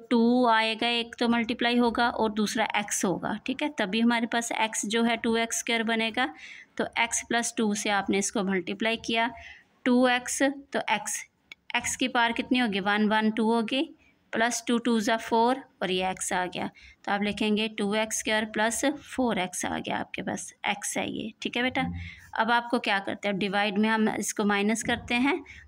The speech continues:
तो यहाँ पे प्लस साइन है, प्लस माइनस माइनस, प्लस माइनस माइनस, ठीक है। तो आपने दूसरा साइन जो ये वाला साइन है इसको देखना है, ये प्लस का है, ये माइनस का है, कैंसिल हो गया, ज़ीरो आ गया यहाँ पे। अब यहाँ पे हमारे पास प्लस का साइन है और ये माइनस का है,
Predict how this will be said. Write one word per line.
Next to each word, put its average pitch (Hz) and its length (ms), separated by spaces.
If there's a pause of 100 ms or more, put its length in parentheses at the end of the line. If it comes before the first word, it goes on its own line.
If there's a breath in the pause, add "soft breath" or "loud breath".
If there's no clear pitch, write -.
तो 202 60
यहाँ 214 220
पे 233 120
प्लस 233 340
साइन 254 260
है, 269 120
प्लस 233 280
माइनस 254 420
माइनस, 180 400
प्लस 226 360
माइनस 247 400
माइनस, 180 440
ठीक - 160
है। 415 60 (340 loud breath)
तो 247 60
आपने 247 340 (200)
दूसरा 220 360
साइन 226 340
जो 285 120
ये 202 280
वाला 240 280
साइन 226 320
है 247 200
इसको 240 360
देखना 180 360
है, 220 120 (400 loud breath)
ये 220 100
प्लस 220 340
का 285 120
है, 285 80
ये 226 160
माइनस 220 360
का 247 100
है, 240 60
कैंसिल 233 400
हो 233 60
गया, 233 140
ज़ीरो 226 320
आ 240 160
गया 247 160
यहाँ 240 320
पे। 320 140 (540 loud breath)
अब 214 140
यहाँ 233 320
पे 262 80
हमारे 247 300
पास 233 320
प्लस 220 260
का 247 140
साइन 240 360
है 254 120
और 226 200
ये 220 140
माइनस 190 440
का 196 100
है, - 60